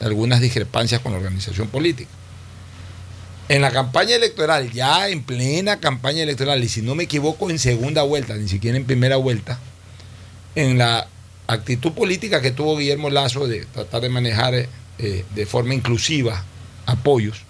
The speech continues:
incluso con la famosa frase esta, "Encontrémonos", eh, eh, se incorporó a Mae Montaño en la segunda vuelta.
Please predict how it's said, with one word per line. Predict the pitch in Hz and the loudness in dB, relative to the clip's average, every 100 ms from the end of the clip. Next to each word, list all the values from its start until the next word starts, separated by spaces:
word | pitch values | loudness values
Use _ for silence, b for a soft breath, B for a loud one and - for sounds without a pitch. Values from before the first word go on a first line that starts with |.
| - 123 | -10 -2
incluso | 117 110 104 120 | 0 2 0 -2
con | 101 | -4
la | 98 | -2
famosa | 95 101 110 110 | -2 0 0 0
frase | 113 117 110 110 110 | 0 0 0 2 0
esta, | 113 113 | 0 -4
"Encontrémonos", | 98 101 - 127 90 - - - - B B B B B B B B B - - | -4 -4 0 0 0 -8 -10 -14 -18 B B B B B B B B B -8 -2
eh, | 123 | 0
eh, | 104 - | 0 2
se | 147 | 2
incorporó | 151 147 131 156 240 | 4 2 2 4 4
a | 190 | 4
Mae | 160 156 | 0 -6
Montaño | 170 233 240 143 | -6 -4 -4 -4
en | 127 | -4
la | |
segunda | 120 139 170 | -4 -4 -2
vuelta. | - 427 - | 0 2 0